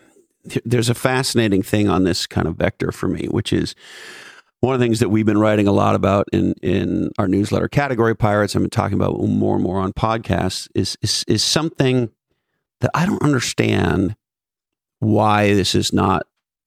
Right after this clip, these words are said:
everywhere, which is if you take the two older generations that exist today, uh,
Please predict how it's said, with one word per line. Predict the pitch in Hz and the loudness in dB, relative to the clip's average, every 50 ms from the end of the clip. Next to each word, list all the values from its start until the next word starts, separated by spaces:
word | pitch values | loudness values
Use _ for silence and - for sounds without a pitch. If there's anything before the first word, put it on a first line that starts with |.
| _ _ _ _ _ _ _ - | _ _ _ _ _ _ _ -4
everywhere, | 117 113 95 98 110 101 76 67 53 50 50 - - - - _ _ _ _ _ - | -4 -2 0 0 0 2 2 0 0 -2 -2 -4 -4 -6 -8 _ _ _ _ _ -2
which | - 101 98 - - | 0 0 0 0 0
is | 98 - 62 - 64 - - - - - _ _ _ - - - - - - - - - - - - - - - - - - - _ - | -2 -2 -2 -2 -6 -6 -6 -8 -10 -14 _ _ _ -20 -20 -20 -20 -20 -20 -20 -20 -20 -20 -20 -20 -20 -20 -20 -20 -20 -20 -20 _ -6
if | - 117 - | -4 -2 -2
you | 135 | -2
take | 127 - - 151 151 - - | -2 0 -2 -2 -2 -2 -2
the | 127 120 | -4 -4
two | - - - - 147 135 123 | -2 -2 0 0 2 2 2
older | 120 123 123 120 | 2 2 2 2
generations | 104 - 110 101 101 101 95 98 101 - - 90 92 90 - - - - - - - - | 2 2 2 2 4 2 2 2 2 2 2 0 0 0 -2 -4 -4 -6 -6 -8 -10 -10
that | 101 - 78 101 101 90 | -8 -4 -2 0 0 0
exist | 92 92 - 90 78 - - - | 0 -2 0 0 0 -2 -2 -2
today, | - 87 80 87 87 92 107 117 113 110 - - | -2 -2 0 0 0 2 0 0 -2 -4 -8 -8
uh, | - - | -6 -6